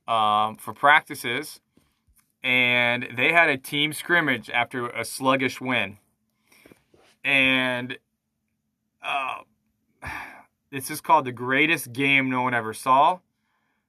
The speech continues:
Magic Johnson and other players would actually say that this was the best basketball they were part of. Now, that the teams,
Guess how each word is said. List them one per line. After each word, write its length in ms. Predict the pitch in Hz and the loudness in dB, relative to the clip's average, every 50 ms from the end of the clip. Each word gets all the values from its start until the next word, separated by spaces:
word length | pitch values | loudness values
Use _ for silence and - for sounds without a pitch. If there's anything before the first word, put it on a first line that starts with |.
| _ - | _ -8
Magic 400 | - 127 139 151 147 131 113 113 | 0 2 2 2 2 0 -8 -10
Johnson 500 | 104 107 127 123 127 143 151 - - 131 | -10 -4 0 2 4 4 2 0 -4 -4
and 80 | 127 127 | -4 -2
other 140 | 135 143 131 | -2 -2 -4
players 340 | - 143 143 143 143 131 | 0 0 2 2 0 -2
would 80 | 135 127 | -2 2
actually 380 | 127 127 131 131 - 135 123 110 | 2 2 2 2 -2 -8 -8 -8
say 420 | - - 135 127 127 127 123 123 | -8 -6 -2 0 0 0 0 0
that 300 | 120 110 107 110 110 - - - | -2 0 0 0 -2 -4 -10 -16
this 160 | 127 - - | -16 -12 -12
was 120 | 120 104 | -12 -10
the 80 | 117 110 | -10 -8
best 340 | 104 123 123 127 127 - - | -2 0 0 0 0 -4 -4
basketball 440 | 120 117 120 131 - - 139 135 131 | -2 0 0 -2 -4 -4 -4 -4 -2
they 80 | 131 | -2
were 80 | 131 131 | -4 -4
part 320 | 131 - 139 131 120 107 | -2 -2 0 0 0 0
of. 280 | 98 95 98 101 - _ _ _ _ _ _ _ _ _ _ _ _ _ _ _ _ _ _ _ | -2 -4 -6 -8 -14 _ _ _ _ _ _ _ _ _ _ _ _ _ _ _ _ _ _ _
Now, 340 | - 143 143 143 147 143 143 143 | -4 2 4 6 8 6 6 4
that 160 | 143 147 147 | 2 -2 -2
the 100 | 147 139 | -4 -6
teams, 1000 | 135 - - 190 208 233 240 247 247 240 233 226 226 208 190 170 165 156 - | -6 -8 -6 -4 -4 -2 -2 -2 -2 -4 -4 -6 -8 -8 -10 -12 -14 -16 -18